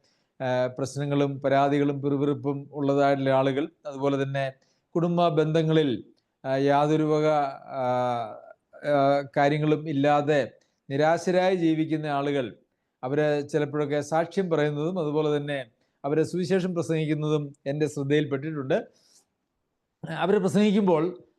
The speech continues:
അവര് പറയുന്നത്, "നിങ്ങളുടെ ജീവിതത്തിൽ നിങ്ങൾക്ക് സമാധാനവും സന്തോഷവും ഇല്ലേ?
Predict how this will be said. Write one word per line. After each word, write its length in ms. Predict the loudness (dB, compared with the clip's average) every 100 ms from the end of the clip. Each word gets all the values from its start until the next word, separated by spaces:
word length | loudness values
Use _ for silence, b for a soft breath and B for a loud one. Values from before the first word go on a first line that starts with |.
| _
അവര് 160 | -4 -2
പറയുന്നത്, 800 | 0 2 2 2 2 0 -4 -8
"നിങ്ങളുടെ 400 | -6 -2 0 0
ജീവിതത്തിൽ 520 | 0 0 0 0 -4
നിങ്ങൾക്ക് 380 | -4 -6 -6 -6
സമാധാനവും 600 | -6 -4 -2 0 -2 -4
സന്തോഷവും 560 | -8 -6 -4 -2 -2 0
ഇല്ലേ? 280 | 0 0